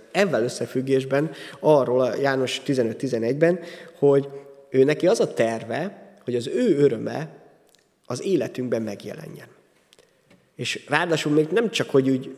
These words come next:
halványan pislákoljon Jézus Krisztus öröme, hanem az, hogy az örömötök teljes legyen.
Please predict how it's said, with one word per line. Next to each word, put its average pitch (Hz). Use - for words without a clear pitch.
halványan 123
pislákoljon 113
Jézus 127
Krisztus -
öröme, 127
hanem 143
az, 170
hogy 127
az 117
örömötök 135
teljes -
legyen. -